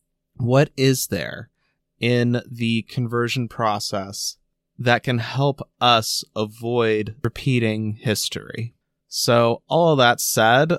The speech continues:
let's take some rose-colored glasses and stomp 'em into the pavement. Our story starts with the origin of the Vikings. Now, this is a topic that has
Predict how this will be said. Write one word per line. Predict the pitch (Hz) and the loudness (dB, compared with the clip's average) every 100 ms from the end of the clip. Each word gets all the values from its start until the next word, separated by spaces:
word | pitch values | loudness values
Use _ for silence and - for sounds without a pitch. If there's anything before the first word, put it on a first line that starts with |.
| - | -4
let's | 123 135 139 143 139 135 131 131 120 - | -6 -2 4 6 8 8 6 6 2 0
take | 160 151 | -2 -2
some | - 147 | 0 0
rose-colored | 139 135 - 156 151 139 | 2 2 0 -2 0 0
glasses | 139 139 165 135 123 131 123 | 2 4 4 2 2 0 -2
and | 120 131 135 127 | -2 -2 0 -2
stomp | - - 123 123 | -4 -2 0 0
'em | 127 | -2
into | 123 120 | -2 -2
the | 113 | -4
pavement. | 117 101 - 95 - - - _ _ _ _ _ - | -4 -4 -4 -12 -10 -12 -12 _ _ _ _ _ 0
Our | 180 | 2
story | 202 - 165 151 139 | 2 2 4 4 2
starts | - 113 110 107 - - | 0 -2 -2 -4 -8 -10
with | 117 113 110 - | -2 0 0 -4
the | - 117 - | -6 -6 -4
origin | 131 131 131 135 123 120 - | -2 0 -2 -2 -2 -2 -4
of | 113 110 107 107 - | -6 -4 -4 -8 -8
the | 113 | -10
Vikings. | 104 92 - - - 117 - - _ _ _ _ _ _ _ _ _ - | -6 -8 -8 -16 -18 -12 -10 -10 _ _ _ _ _ _ _ _ _ -6
Now, | 123 113 - | -4 -2 0
this | 170 196 | 0 2
is | 196 | 0
a | |
topic | 196 151 139 - 120 120 - | 0 2 2 4 0 -2 -6
that | 123 117 117 117 117 - | -10 0 4 4 2 -4
has | 127 120 117 117 110 - | -2 0 0 0 -2 -8